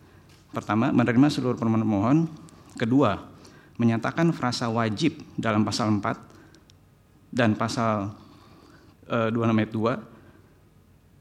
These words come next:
tidak memiliki kekuatan hukum mengikat sepanjang dimaknai, diberlakukan kepada umat agama di luar Islam. Menyatakan frasa wajib dalam Pasal dua puluh enam Ayat dua juga di-,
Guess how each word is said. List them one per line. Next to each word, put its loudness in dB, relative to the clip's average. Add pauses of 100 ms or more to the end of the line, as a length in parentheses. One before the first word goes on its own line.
(880)
tidak 4
memiliki 6
kekuatan 0
hukum 4
mengikat 0
sepanjang 4
dimaknai, 2 (160)
diberlakukan 2
kepada -4 (480)
umat 2
agama 4
di 0
luar -4
Islam. -12 (2000)
Menyatakan 2
frasa -2
wajib 0
dalam 2
Pasal -6
dua 0
puluh 2
enam 2
Ayat -6
dua -2 (840)
juga 0
di-, -4